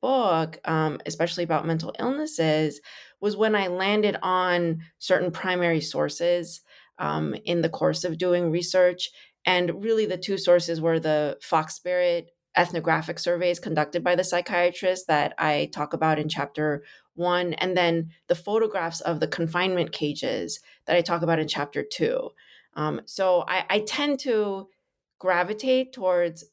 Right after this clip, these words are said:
sources that I find very puzzling or sometimes also very frustrating, and then build from there. So really,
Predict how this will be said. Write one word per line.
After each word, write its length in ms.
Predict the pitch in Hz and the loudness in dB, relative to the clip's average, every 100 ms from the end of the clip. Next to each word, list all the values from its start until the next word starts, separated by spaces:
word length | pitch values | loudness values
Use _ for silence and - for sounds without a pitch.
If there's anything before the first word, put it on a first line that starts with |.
| _ | _
sources 840 | - 196 214 214 185 175 170 165 - | 0 2 0 0 2 2 0 -6 -4
that 260 | 175 170 160 | 2 2 2
I 60 | 170 | -4
find 500 | 165 175 170 170 160 | -2 0 2 2 0
very 280 | 165 165 165 | 2 2 2
puzzling 840 | 165 175 160 170 170 165 165 214 - | -2 -2 0 0 0 0 -2 -8 -4
or 120 | 165 | -2
sometimes 600 | 165 165 170 165 160 - - | -2 -2 0 0 0 -2 -4
also 240 | 160 156 | -4 -2
very 200 | 160 156 | 0 0
frustrating, 840 | - 135 156 - 190 208 254 311 - - - - _ _ _ - | -2 -4 -4 -4 -2 0 0 -2 -6 -18 -20 -20 _ _ _ -2
and 200 | 190 185 | 0 2
then 180 | 185 160 | 0 2
build 340 | 202 208 208 | 2 2 0
from 260 | 190 170 156 | -2 0 2
there. 480 | 151 139 - - - _ | 2 2 0 -6 -12 _
So 680 | - - 180 170 165 165 165 _ _ _ _ _ - _ _ - | -8 0 2 2 2 0 -6 _ _ _ _ _ -20 _ _ -8
really, 800 | 202 226 277 247 220 185 - | -4 -2 2 2 2 0 -6